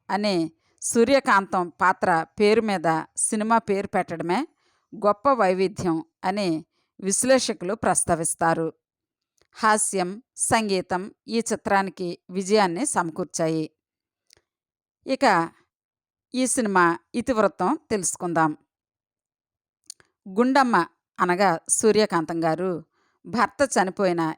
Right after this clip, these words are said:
ఇల్లాలు. ఆమెకు గయ్యాళిగా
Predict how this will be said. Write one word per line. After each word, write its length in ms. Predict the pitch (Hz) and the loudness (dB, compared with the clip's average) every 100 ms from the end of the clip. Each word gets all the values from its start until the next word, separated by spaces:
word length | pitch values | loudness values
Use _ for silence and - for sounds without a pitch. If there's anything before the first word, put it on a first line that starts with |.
| - | -2
ఇల్లాలు. 500 | 202 185 165 160 - _ _ _ _ _ _ _ _ _ _ _ _ _ _ _ _ _ _ - | 0 2 2 0 -8 _ _ _ _ _ _ _ _ _ _ _ _ _ _ _ _ _ _ 0
ఆమెకు 580 | 208 226 262 - 190 170 _ 175 | 2 2 0 0 -2 -2 _ -2
గయ్యాళిగా 680 | 196 208 254 254 196 170 165 | 2 4 4 2 2 2 0